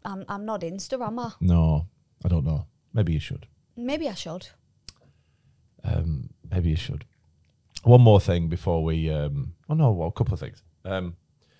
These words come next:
Speaker 2: Cheryl's back in Techie Corner, everybody, which,
Speaker 1: Hey.
Speaker 2: as you'll know from last week's podcast, uh, I am pleased and overjoyed. Uh, it's good. It's good for Fresh. It's good for everyone. It's good for Cheryl. Everything is good. However, uh,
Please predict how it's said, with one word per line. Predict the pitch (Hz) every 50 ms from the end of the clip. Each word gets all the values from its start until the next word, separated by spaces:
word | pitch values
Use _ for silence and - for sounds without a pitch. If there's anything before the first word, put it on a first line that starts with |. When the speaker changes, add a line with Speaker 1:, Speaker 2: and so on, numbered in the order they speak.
| _ _ _ - _
Speaker 2:
Cheryl's | - - - 214 247 208 143
back | 143 127 - -
in | 107
Techie | - 110 98 - 87
Corner, | - 135 147 156 143 131 113
everybody, | 101 87 87 73 82 80 73 65 52 - 82 80 -
which, | - 104 104 -
Speaker 1:
Hey. | 349 302 311 269 262 285 269 226 214 220 196 190 185
Speaker 2:
as | - 147 147 120
you'll | 131 135 123 117
know | 113 104 98 90 87 82 71 -
from | - - - 92 87
last | 104 113 113 - -
week's | - 113 110 - -
podcast, | - - 90 87 80 - - 58 50 - - - - -
uh, | 92 95 95 -
I | 123 139 139 127
am | 110 101 92
pleased | - 107 104 98 95 85 -
and | 82 80
overjoyed. | 87 85 71 76 71 82 85 82 80 73 - - _ - - _ -
Uh, | 92 90 90 -
it's | - 110 - -
good. | - - 113 98 87 - - - - -
It's | 123 123 -
good | - 175 165 139
for | - 135
Fresh. | - - 127 120 113 113 -
It's | - -
good | - 151 123 -
for | 113 107
everyone. | 107 107 98 98 90 82 71 67
It's | - -
good | - 127 -
for | -
Cheryl. | 104 - - 107 104 104 101 98 95 92 - _ _ _ - - - - - - - - - -
Everything | 104 98 92 78 95 85
is | 80 71
good. | - - 69 - - - _ -
However, | 110 110 120 - 87 76 73 - - _ _ _ _ _ - - - - - _ _ _ _ _ _ _ _ _ _ _ _ _ _
uh, | - 95 98 98 95 95 95 95 98